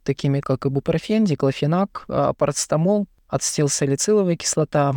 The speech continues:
ну, и, допустим, напроксен натрия, да? То есть, ну, такие легкие, средней интенсивности.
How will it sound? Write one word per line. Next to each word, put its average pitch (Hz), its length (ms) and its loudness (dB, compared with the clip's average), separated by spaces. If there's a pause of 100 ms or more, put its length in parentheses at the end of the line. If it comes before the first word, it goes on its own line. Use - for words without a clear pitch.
(180)
ну, 175 420 2
и, 170 360 2
допустим, 139 680 -2
напроксен 147 560 0
натрия, 135 400 0
да? 160 260 -2
То - 100 -4
есть, - 280 -2
ну, 208 140 2
такие 151 320 -2
легкие, 170 320 0
средней 143 360 0
интенсивности. 139 880 -2